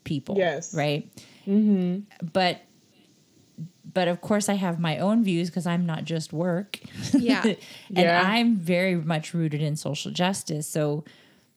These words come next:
Speaker 1: that's the piece too, is like, s-, most of the time I meet people who also support that and they understand it, right? They understand, like, the racial experiences of Black and brown communities and they get it. But once in a while I'll meet someone who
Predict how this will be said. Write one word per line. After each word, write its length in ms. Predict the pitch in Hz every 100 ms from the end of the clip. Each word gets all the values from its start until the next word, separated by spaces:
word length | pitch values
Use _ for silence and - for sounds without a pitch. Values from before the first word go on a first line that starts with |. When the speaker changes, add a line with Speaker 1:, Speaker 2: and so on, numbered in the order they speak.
| -
Speaker 1:
that's 360 | 160 185 190 -
the 120 | 185
piece 300 | 160 175 170
too, 160 | - 220
is 200 | 202 175
like, 320 | 160 156 - _ _ _
s-, 240 | - - 208
most 300 | 202 233 269
of 100 | 330
the 40 | -
time 200 | 247 214
I 80 |
meet 240 | 185 175 -
people 320 | 190 180 180
who 440 | 175 175 165 156 - - _ _ _ _ _ - -
also 480 | 175 180 - 196 170
support 500 | - 165 - 170 -
that 160 | 175
and 100 | 190
they 100 | 196
understand 680 | 226 254 226 - 185 180 160
it, 120 | 143
right? 180 | 147 160
They 100 | 165
understand, 520 | 170 175 170 170 160
like, 140 | 160 151
the 100 | 160
racial 400 | 151 151 - 160
experiences 1000 | 143 - 160 143 147 147 151 147 143 - - - - -
of 140 | - 165
Black 280 | 170 156 170
and 80 |
brown 200 | 160 156
communities 800 | 156 156 156 147 143 143 147 - -
and 180 | 156 156
they 80 |
get 240 | 151 147 143
it. 260 | 147 139 - -
But 100 | -
once 260 | 202 226 247
in 60 | -
a 40 |
while 300 | 311 269 247 -
I'll 100 | 226
meet 200 | 254 247
someone 320 | 254 247 240
who 400 | 240 226 202